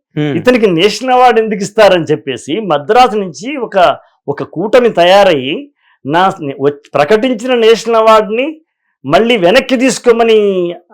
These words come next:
Speaker 2: అర్జీ పెట్టిన వాళ్ళు ఉన్నారు.
Speaker 1: అవునా?
Speaker 2: ఆ,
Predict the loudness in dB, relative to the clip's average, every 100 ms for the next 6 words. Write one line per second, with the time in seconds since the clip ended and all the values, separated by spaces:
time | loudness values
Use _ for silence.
0 | -2 -2 0 0 0 0 2 0 -2 -10
1 | -14 -18 _ _ _ _ -10 -8 -10 -8
2 | -4 -4 -4 -8 -16